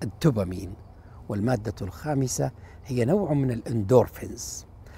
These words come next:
هذه المواد الكيميائية الخمس مسؤولة عن ماذا؟ مسؤولة عن درجة الانبساط التي يشعر بها الإنسان، ومسؤولة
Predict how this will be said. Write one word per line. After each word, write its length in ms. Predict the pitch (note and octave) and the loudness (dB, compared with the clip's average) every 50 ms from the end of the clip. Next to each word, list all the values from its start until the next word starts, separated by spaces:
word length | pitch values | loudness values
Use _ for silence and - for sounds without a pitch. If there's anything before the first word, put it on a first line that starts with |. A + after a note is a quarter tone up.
| - - | -18 -6
هذه 360 | - - A#3 C#4 C#4+ C4 A3 | 2 6 6 8 8 6 4
المواد 440 | A#3 G#3 D#3+ B2+ B2 C3 C3 A#2+ A#2 | 4 2 2 2 2 0 -2 -2 -2
الكيميائية 720 | A2+ G#2 - - - A#2+ A#2 A2 A2 - A#2 A2+ G2+ G2+ - - | -4 -4 -4 -6 -2 0 0 0 0 0 -2 -2 -2 -4 -4 -4
الخمس 760 | F#2+ F#2 - - - - G2+ F2+ - - - - - - - - - - | -8 -8 -8 -8 -6 -6 -6 -6 -6 -8 -8 -8 -10 -10 -12 -12 -12 -8
مسؤولة 360 | - - - - B3 G#3 - - - | -8 -6 -2 2 2 2 2 0 -4
عن 340 | A2+ G2+ F2+ G#2 G#2 F#2+ F#2 | -6 -6 -4 -4 -4 -4 -4
ماذا؟ 360 | F2+ F2 F2 E2 - - - - - - - - - - - - - - | -6 -6 -8 -10 -12 -14 -16 -16 -18 -20 -20 -20 -20 -20 -18 -20 -12 -8
مسؤولة 840 | - - - - - G3+ G#3+ G#3 G3 F#3+ - - F#3+ F#3+ F#3 F#3+ G3+ - - - - - - - - - - - | -6 -6 -4 -2 0 2 4 4 2 2 -2 -2 -2 0 0 -2 -4 -8 -14 -18 -20 -20 -20 -18 -18 -18 -18 -16
عن 320 | - - D3 C3 A2+ A#2 - - | -8 -2 0 0 0 0 -2 -2
درجة 540 | D3 C#3+ A#2+ A#2 F3 G3 G#3+ G#3 E3+ F#3+ - - | -2 -2 0 2 2 2 2 0 -2 -2 -2 -2
الانبساط 720 | C#3 - - F#3 F3+ D#3+ C3 C3 C3 - - C#3 B2+ - B2+ | -2 0 2 2 4 4 4 2 0 2 2 2 2 2 0
التي 420 | A2 G#2+ A2+ A2+ - A#2 G#2+ G#2 | 0 0 -2 -2 -4 -6 -4 -4
يشعر 320 | G#2 - - - A#2 G2+ | -4 -6 -6 -4 -4 -4
بها 220 | F#2+ F#2+ G2+ F#2+ G2 | -2 -2 -2 -4 -4
الإنسان، 580 | F#2 - - F#2+ F2+ F2+ - - G2+ F2 - - - - - - - - - - - - - - | -4 -4 -4 -4 -4 -4 -2 -2 -4 -4 -6 -10 -16 -16 -20 -20 -20 -20 -20 -20 -18 -18 -10 -4
ومسؤولة 600 | C3+ A#2 A#2 A2+ - - - - G#3 A3 G3 F#3+ | 0 0 2 2 0 -2 -2 2 2 2 2 2